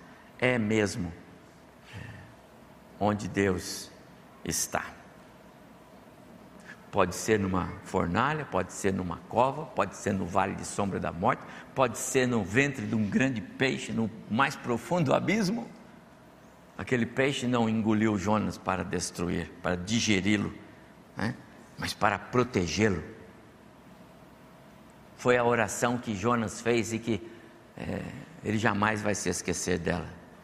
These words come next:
orou no ventre do grande peixe, no mais profundo abismo,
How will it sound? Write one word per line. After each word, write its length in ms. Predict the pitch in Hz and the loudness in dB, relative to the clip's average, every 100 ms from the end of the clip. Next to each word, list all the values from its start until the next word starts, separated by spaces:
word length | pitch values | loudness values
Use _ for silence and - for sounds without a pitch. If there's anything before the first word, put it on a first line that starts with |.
| - | -2
orou 340 | 101 98 117 110 | 2 4 2 2
no 140 | 101 | 0
ventre 380 | 87 117 120 107 | 0 -2 -2 -6
do 120 | 104 | -8
grande 400 | 85 101 123 113 | 0 2 2 -2
peixe, 420 | - 107 98 - | -4 -2 -2 -2
no 100 | 95 | 0
mais 300 | 95 101 113 | 2 2 2
profundo 540 | - - 104 107 107 85 | -2 -2 -2 -2 -2 -2
abismo, 400 | - 90 85 | -4 -8 -8